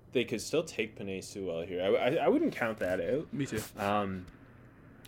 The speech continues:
Speaker 1: but I think ultimately you end up going wide receiver just because there, there's, as, as much as Tua struggled last year, there were so many drops,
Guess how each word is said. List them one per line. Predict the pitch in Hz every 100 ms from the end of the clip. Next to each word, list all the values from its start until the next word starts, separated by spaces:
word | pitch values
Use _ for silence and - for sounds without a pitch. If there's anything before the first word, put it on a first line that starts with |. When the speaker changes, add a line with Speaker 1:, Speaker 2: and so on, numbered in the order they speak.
| - - - - 104
Speaker 1:
but | 131 127 120
I | 117
think | 139
ultimately | 123 117 127 123 120
you | 113 113
end | 113 117
up | - -
going | 110 107 101 95 101 - -
wide | 120 107
receiver | 101 113 104 101
just | 95 -
because | 104 101 92 - - - -
there, | 113 104 85 -
there's, | 131 113 - - - - - - - - - - - -
as, | 175 165
as | 202 165
much | 147 170 240
as | -
Tua | - 180
struggled | - 127 127 135
last | 139 -
year, | 139
there | 123
were | 117
so | - 123 110 110
many | 110 101
drops, | 98 92 95 95 -